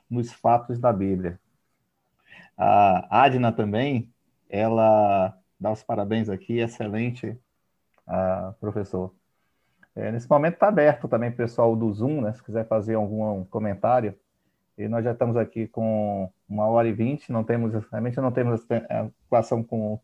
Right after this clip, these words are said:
tempo, né? Mas fica aberto pra mais alguém querer fazer algum comentário, alguma, é, pergunta também,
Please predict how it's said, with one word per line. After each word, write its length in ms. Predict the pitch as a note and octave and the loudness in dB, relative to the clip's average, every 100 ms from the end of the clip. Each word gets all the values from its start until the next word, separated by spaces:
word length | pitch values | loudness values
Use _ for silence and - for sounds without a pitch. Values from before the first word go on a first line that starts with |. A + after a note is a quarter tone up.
| _ | _
tempo, 320 | C#3+ E3+ - | -2 -2 -2
né? 140 | A2+ A#2 | -2 0
Mas 380 | B2 D3+ F3 _ _ _ _ _ _ _ _ | 0 -2 -6 _ _ _ _ _ _ _ _
fica 220 | B2 A#2+ | -4 0
aberto 440 | A2+ A2+ B2 B2 A2 | 2 4 2 0 -4
pra 520 | A2+ G#2+ G#2 G2 F#2+ | 2 4 4 4 0
mais 200 | G2+ A2 | 0 0
alguém 300 | G#2+ F#2+ A2 | 0 0 -2
querer 200 | A2 G2+ | -4 -4
fazer 200 | G#2+ G2+ | -4 -4
algum 140 | G#2 G#2 | -4 -6
comentário, 680 | G#2 F#2+ F#2 G2+ G#2 G2+ | -6 -6 -2 2 4 2
alguma, 680 | G2 F#2+ G2+ G2 F#2 F2 F2+ _ _ _ _ _ _ _ _ _ | -2 -2 -2 0 0 -2 -4 _ _ _ _ _ _ _ _ _
é, 180 | G2 F#2 | -2 0
pergunta 560 | G2+ G2 G2 A#2 A2+ | 2 2 2 -2 -2
também, 460 | G2 G2+ G2+ A#2 B2+ | -4 -4 -2 -4 -8